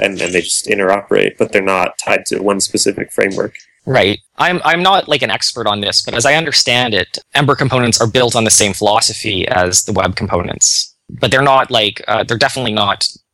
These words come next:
Speaker 2: built up in the same syntax and stuff like that. Like, you have to use handlebars to use an Ember component. But I think the idea is, is that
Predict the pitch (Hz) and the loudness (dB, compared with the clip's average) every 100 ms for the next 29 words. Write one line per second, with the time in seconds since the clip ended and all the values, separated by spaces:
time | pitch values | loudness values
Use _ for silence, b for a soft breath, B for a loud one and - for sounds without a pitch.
0 | - - 117 123 104 107 98 101 92 - | -10 -6 -2 0 -2 -2 -2 0 0 -4
1 | 98 90 90 - - 90 - 98 95 98 | -2 -2 -2 -2 -2 -2 -4 -2 -2 0
2 | 131 - 110 113 104 98 - - - - | -2 0 -2 -2 -2 -2 -2 -2 -2 -2
3 | B B B - 113 95 104 95 95 98 | B B B -4 0 0 0 -2 -4 -4
4 | 98 95 87 - - 123 - 175 196 156 | -4 -6 -8 -6 -2 -2 0 -2 2 2
5 | 123 113 135 131 - 107 101 95 - 107 | 2 2 0 0 0 -2 0 0 -2 -2
6 | - 98 98 - | 0 2 0 -2